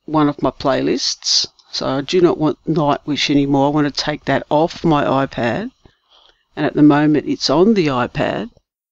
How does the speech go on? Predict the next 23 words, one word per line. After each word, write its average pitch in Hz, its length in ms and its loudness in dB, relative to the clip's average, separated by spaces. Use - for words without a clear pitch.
So 175 120 -12
if - 80 -10
we - 80 -6
have 151 160 0
a 156 40 4
look, 139 460 0
okay, 160 220 0
here's 175 640 4
the 165 320 0
song. 165 520 2
So 156 140 0
I'll 139 40 0
just - 120 0
go 165 80 0
back 160 220 -4
out 147 140 0
of 139 80 2
that. 123 220 0
Here's 156 300 0
the 156 100 -2
music. 156 520 2
The 160 600 0
album. 160 440 2